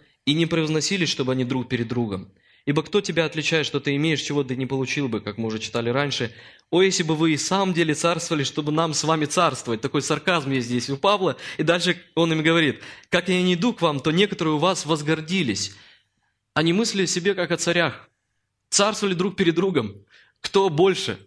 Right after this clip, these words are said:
кто сильнее, кто дальше. И дальше он пишет ещё интересное место, где он обличает Коринфскую церковь, что они даже, когда согрешали,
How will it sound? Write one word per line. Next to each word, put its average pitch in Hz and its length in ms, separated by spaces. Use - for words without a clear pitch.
кто 170 200
сильнее, 151 440
кто - 160
дальше. 131 500
И 131 80
дальше 180 320
он 165 80
пишет 170 320
ещё 185 260
интересное 135 640
место, 165 420
где 127 400
он 147 160
обличает 147 720
Коринфскую 160 420
церковь, 185 460
что - 180
они 175 100
даже, 156 480
когда 160 280
согрешали, 147 1080